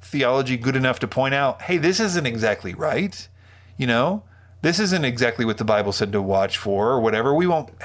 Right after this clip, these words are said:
know it enough to be able to call it out. I'm, I'm really afraid that he comes upon us in a, in a time when we, when we don't have the, the access we do today, because I honestly think the access that we do,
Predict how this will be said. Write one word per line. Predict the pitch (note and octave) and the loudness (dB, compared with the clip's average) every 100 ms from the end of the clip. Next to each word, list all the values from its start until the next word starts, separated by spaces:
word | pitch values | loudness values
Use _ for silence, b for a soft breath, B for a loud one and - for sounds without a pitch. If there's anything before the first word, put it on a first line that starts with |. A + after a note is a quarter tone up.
| - | -6
know | C#3+ D3 F3+ | 0 2 4
it | D3 | 2
enough | A#2 C3+ D#3 - | 0 0 0 -2
to | B2+ | -2
be | C3 | 0
able | C3 A#2 | 0 0
to | |
call | A2 - C3 B2+ | -2 0 2 2
it | A2+ | 2
out. | C#3 F#2+ | 2 2
I'm, | A#2+ | 0
I'm | - D#3 | 0 0
really | F3 D3+ | 2 2
afraid | B2+ C#3+ C3 B2 | 0 0 0 0
that | A#2 B B B | -4 B B B
he | D3 | -6
comes | C3+ C#3 C3 | -2 -2 -2
upon | A#2 B2+ B2 | -2 0 0
us | A2+ | 0
in | A#2+ | -2
a, | G#2+ - - | -4 -8 -8
in | A2+ | -8
a | |
time | - A#2+ A#2 A2 | -2 0 2 0
when | G#2 | 0
we, | G#2 G2+ B B B - | -2 -4 B B B -4
when | A2+ G#2+ | -2 0
we | G#2 | 0
don't | G#2+ B2+ | 2 0
have | A#2 A#2 G#2 | 0 -2 -2
the, | G2+ F2+ A2+ | -8 -10 -10
the | - A2+ | -4 0
access | A2+ - A#2 G2+ - - - - | 0 0 0 -2 -4 -16 -20 -6
we | A2+ | -2
do | G#2 | -2
today, | F#2+ G#2 G2+ | 0 0 -2
because | - A2+ | -2 -2
I | B2+ | 0
honestly | C#3+ A#2+ A#2+ | 0 0 -2
think | A#2 G#2+ - B B - | -2 -6 -8 B B -2
the | B2+ | 0
access | C3 - A#2+ | 2 0 -4
that | - A#2 | -4 -2
we | A2 | -2
do, | G#2+ G#2 | -2 -6